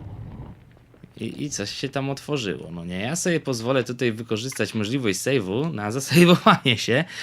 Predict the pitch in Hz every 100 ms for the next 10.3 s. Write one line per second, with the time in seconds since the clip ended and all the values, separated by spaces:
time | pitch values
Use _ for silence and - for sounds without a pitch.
0 | - - - 127 185 262 269 254 269 233
1 | 196 - 220 202 196 - 180 165 147 143
2 | 135 123 120 113 113 151 165 165 160 160
3 | 139 143 127 113 113 110 110 104 98 110
4 | 95 90 85 82 82 90 131 - - -
5 | - 98 104 117 175 - 185 175 - 160
6 | 156 165 170 165 - 117 117 113 - 117
7 | 175 220 - - 98 113 127 151 156 139
8 | - 117 127 131 104 95 90 104 - 92
9 | 87 107 135 123 110 113 113 92 87 92
10 | 110 -